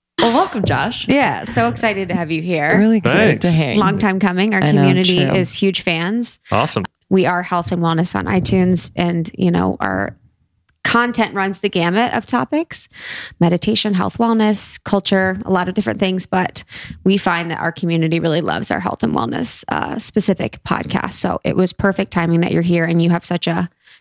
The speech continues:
Speaker 2: great name in the industry. So, so glad to have
Speaker 1: Truly.
Speaker 2: you.
Speaker 1: And
Speaker 3: Thank you.
Speaker 1: holistic as well. I think,
Speaker 2: Yes.
Speaker 1: like, what we've found too, like, being in L A, we try all the things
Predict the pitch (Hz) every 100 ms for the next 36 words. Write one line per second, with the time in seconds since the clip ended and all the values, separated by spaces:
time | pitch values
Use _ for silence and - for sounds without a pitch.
0 | - 196 185 190 170 170 170 - 92 190
1 | - 208 - - 208 - - 247 - -
2 | 214 175 160 147 147 - 165 165 160 135
3 | 190 175 160 - 139 - 143 139 131 139
4 | 165 151 151 156 147 147 151 151 147 143
5 | - 135 135 135 143 - 151 143 143 139
6 | 131 135 - - - - 202 220 196 151
7 | 135 147 160 135 151 143 - - 156 143
8 | - 131 127 131 127 120 143 -